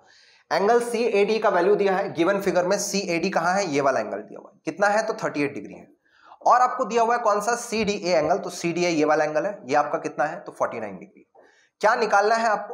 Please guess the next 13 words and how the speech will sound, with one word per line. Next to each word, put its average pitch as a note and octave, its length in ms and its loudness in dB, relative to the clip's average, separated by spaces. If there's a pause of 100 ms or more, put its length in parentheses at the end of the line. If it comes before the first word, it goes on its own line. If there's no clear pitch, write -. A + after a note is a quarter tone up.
(120)
आपको G#3 260 2
निकालना G#3 360 2
है A3+ 160 2
यहां G3 180 0
पर G#3 320 -4 (720)
बीसी G#3 380 -2
द्वारा G#3 300 4 (100)
केंद्र G#3 340 0
में G#3 180 0
बना D#3 180 0 (120)
हुआ D3 180 0
कोण, B2+ 420 -2
तो - 340 -10